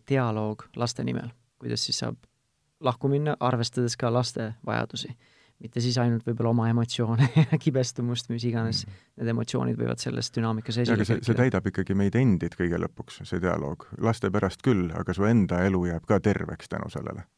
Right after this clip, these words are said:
Speaker 1: Mhm. Nõus. Tuleme nüüd selle juurde tagasi, mida me mitu korda oleme õrritanud <laughs> ja oleme kohe neid kõrvalteid võtnud. Et kui sa ütlesid, et ei ole nagu luupi vaja, et näha, äh,
Speaker 2: Jah.
Speaker 1: seda, millisest keskkonnast lapsed tulevad.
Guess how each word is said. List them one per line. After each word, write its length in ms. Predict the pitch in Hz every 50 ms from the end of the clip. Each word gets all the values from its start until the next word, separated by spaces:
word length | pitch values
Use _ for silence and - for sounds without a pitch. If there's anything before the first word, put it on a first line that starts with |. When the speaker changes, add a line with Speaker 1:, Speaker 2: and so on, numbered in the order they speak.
| _ _ _ _ _ _ -
Speaker 1:
Mhm. 260 | 147 139 127 120 120 - - _ _ _ _ _ _ _ _ _ _ _ _
Nõus. 320 | 135 131 123 117 117 - - _ _ _ _ _ _ _ _ _ _ _ _ _ _ _ _ _ _ _
Tuleme 280 | _ 165 160 151 135 131
nüüd 100 | 127 120
selle 200 | - 139 131 123
juurde 180 | 120 117 117 120 110
tagasi, 320 | 131 131 127 120 117 123
mida 160 | 120 113 117
me 80 | 110 110
mitu 220 | 123 123 120 127 117
korda 220 | 117 117 110 113
oleme 180 | 110 110 117 127
õrritanud 460 | 135 127 117 - - 110 110 110 113 -
<laughs> 40 | -
ja 100 | 139 139 131
oleme 160 | 180 175 175 175
kohe 280 | 165 165 - 202 170 143 -
neid 200 | 147 175 - - 170 147 - 175 151
kõrvalteid 540 | 190 190 170 160 143 131 - 170 170 160 127
võtnud. 340 | 143 143 123 - 131 131 120 - - - 202 - - - - - - - - - - _
Et 280 | 143 135 135 120 - 135 -
kui 120 | - 156
sa 80 | 135 151
ütlesid, 360 | 175 - - 139 127 120 117
et 180 | 127 120 120 -
ei 120 | 127 127
ole 200 | 135 151 156 143 131
nagu 200 | 123 117 120 120
luupi 380 | 131 151 156 131 - - 117 110
vaja, 240 | 123 120 117 113 - -
et 100 | - -
näha, 280 | 123 123 123 127 123 123 123 120 - _ _ _ _ _ _ _ -
äh, 80 | 107 107
Speaker 2:
Jah. 680 | 101 98 90 85 - - - - - - - - - - -
Speaker 1:
seda, 520 | - - - 131 120 123 117 113 110 110 113 - - -
millisest 480 | 120 131 139 135 131 113 113 113 -
keskkonnast 560 | - 139 127 - - - 127 123 113 - -
lapsed 260 | 123 123 120 - - -
tulevad. 420 | _ 135 123 120 - - - 117